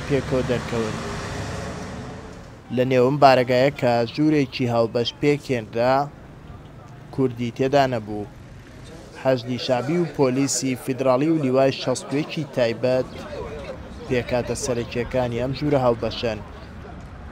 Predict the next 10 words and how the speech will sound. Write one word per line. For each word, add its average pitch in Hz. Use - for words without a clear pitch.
پەیکەری 175
پێشمەرگەیش 131
لە 123
دەرەوەی 127
بیناکەی 123
و 143
ئاڵایەکی 120
گەورەی 127
عێراق 127
هێشتا 131